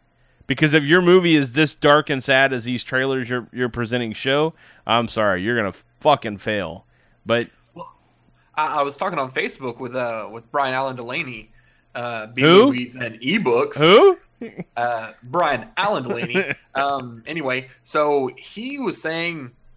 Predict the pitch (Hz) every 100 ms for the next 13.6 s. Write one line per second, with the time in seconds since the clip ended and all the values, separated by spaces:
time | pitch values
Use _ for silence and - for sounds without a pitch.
0 | _ _ - 165 262 247 240 226 196 175
1 | - 233 156 - - 214 - 269 254 196
2 | 127 123 120 143 143 147 135 131 139 127
3 | 120 120 123 127 107 80 - - 127 123
4 | 113 101 82 85 - _ _ - 156 123
5 | 143 185 190 196 151 143 127 - 135 123
6 | 127 135 127 120 _ 123 135 196 - 165
7 | 165 185 180 - 135 117 110 123 123 127
8 | 139 - 180 185 185 180 _ _ _ _
9 | - 139 123 - 170 160 135 123 117 -
10 | _ _ _ _ _ _ 131 127 - 117
11 | 110 113 135 - 127 139 - 165 190 185
12 | 156 131 135 143 147 123 - 120 139 170
13 | 175 196 190 196 202